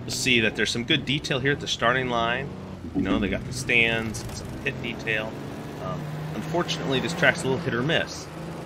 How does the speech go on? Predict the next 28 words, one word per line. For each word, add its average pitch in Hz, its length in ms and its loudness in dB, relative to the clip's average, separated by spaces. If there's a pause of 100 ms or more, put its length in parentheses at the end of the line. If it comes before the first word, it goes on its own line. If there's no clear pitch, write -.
(140)
Um, 92 260 -4 (240)
you'll 110 140 0
see 127 320 4
that 107 180 2
the 110 60 0
trees 131 440 2
here 120 200 0
look 110 200 0
a 101 40 -2
bit 101 180 -2 (120)
toyish, - 680 -4 (320)
as - 120 -6
I 95 100 4
would 90 100 -2 (140)
put 87 80 -4
it. 87 100 -4 (680)
Um, 90 300 0 (1500)
but 208 240 6
overall, 139 380 2
I 123 80 6
think 135 200 0
there's 120 160 -2
a 113 40 0
lot 113 140 8
of 113 100 -2
potential, 107 540 -2
and 98 100 2
I 98 180 4